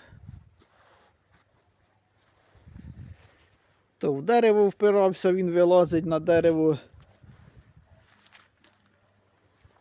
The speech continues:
То в стіну впирався, він на стіну вилазить. Ну,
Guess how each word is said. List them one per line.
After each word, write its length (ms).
То 140
в 100
стіну 420
впирався, 640
він 200
на 120
стіну 400
вилазить. 720
Ну, 260